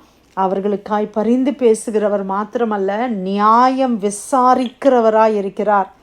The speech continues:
விதவைகளுக்கு நியாயம் விசாரிக்கிறவர் நம்முடைய தேவன். தகப்-,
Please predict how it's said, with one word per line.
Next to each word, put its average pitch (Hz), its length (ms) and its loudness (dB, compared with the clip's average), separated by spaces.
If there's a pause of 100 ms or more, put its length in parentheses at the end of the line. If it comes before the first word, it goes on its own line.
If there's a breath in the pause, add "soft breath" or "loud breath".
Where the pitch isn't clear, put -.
(360 soft breath)
விதவைகளுக்கு 277 800 2
நியாயம் 240 600 0
விசாரிக்கிறவர் 247 880 0
நம்முடைய 202 480 -4
தேவன். 208 440 -2 (460 soft breath)
தகப்-, 247 480 0